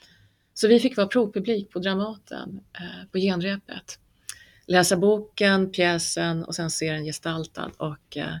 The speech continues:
och det var sån fantastisk kemi det där året.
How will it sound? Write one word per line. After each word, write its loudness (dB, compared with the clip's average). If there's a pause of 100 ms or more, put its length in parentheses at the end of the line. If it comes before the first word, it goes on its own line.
(800)
och 2
det 4
var 4
sån 0
fantastisk -6
kemi -4 (1160)
det 2
där 2
året. -6